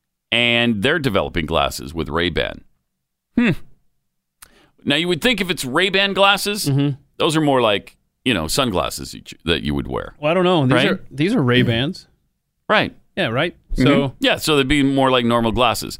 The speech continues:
Speaker 2: Okay,
Speaker 1: Not some
Speaker 2: yeah.
Speaker 1: giant
Speaker 2: Yeah.
Speaker 1: headset on your,
Speaker 2: Yeah, exactly.
Speaker 1: on your noodle.
Speaker 2: Yeah.
Speaker 1: I don't want a big fat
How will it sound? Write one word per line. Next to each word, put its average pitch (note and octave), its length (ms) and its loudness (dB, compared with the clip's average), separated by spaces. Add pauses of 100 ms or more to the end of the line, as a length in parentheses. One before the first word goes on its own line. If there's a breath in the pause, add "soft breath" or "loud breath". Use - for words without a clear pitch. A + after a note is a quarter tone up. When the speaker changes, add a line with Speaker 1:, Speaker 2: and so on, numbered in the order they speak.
Speaker 2:
Okay, C#3+ 220 -2
Speaker 1:
Not B2+ 120 2
some D3 140 0
Speaker 2:
yeah. A2 80 -4
Speaker 1:
giant C3 480 2
Speaker 2:
Yeah. - 80 -8
Speaker 1:
headset A#2+ 560 -4 (220)
on F2+ 240 2
your, D2 360 -2
Speaker 2:
Yeah, B2 220 -2
exactly. A#2 300 -4
Speaker 1:
on G2 100 2
your F2+ 100 4
noodle. C#2+ 520 0
Speaker 2:
Yeah. G#2 200 -16 (600)
Speaker 1:
I - 80 0
don't D3+ 100 2
want C#3+ 120 4
a A2 40 2
big G2 220 2
fat F#2 280 -4